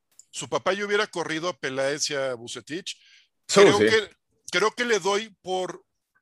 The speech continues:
Speaker 1: por beneficio de la duda, y no porque lo esté tomando él, porque hay un consejo alrededor de él, que mantengan el proyecto de, de Peláez y de Vucetich,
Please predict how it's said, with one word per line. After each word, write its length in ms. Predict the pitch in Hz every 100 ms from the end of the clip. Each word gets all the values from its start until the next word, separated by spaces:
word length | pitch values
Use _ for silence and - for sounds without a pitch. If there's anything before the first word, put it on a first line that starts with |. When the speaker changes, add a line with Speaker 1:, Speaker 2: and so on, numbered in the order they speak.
| _ _
Speaker 1:
por 160 | 156 147
beneficio 460 | 156 147 190 247
de 120 | 214
la 120 | 156 139
duda, 320 | 160 190 214 - -
y 120 | 202
no 120 | 202 247
porque 220 | 311 214
lo 80 | 175
esté 140 | 226
tomando 400 | 226 208 214 180
él, 100 | 180
porque 220 | 156 135
hay 60 | 180
un 100 | 220
consejo 380 | 175 147 170 175
alrededor 420 | 139 127 131 143
de 120 | 123
él, 120 | 330 - _ _ _ _ _ _ _ _ _ _
que 120 | - 147
mantengan 480 | 147 135 170 196
el 80 | 180
proyecto 500 | 143 139 139 - 170
de, 540 | 139 127 117 110 107 -
de 160 | 123 127
Peláez 460 | 135 131 135 151
y 80 | 147
de 160 | 135 123
Vucetich, 560 | 117 127 - 170 -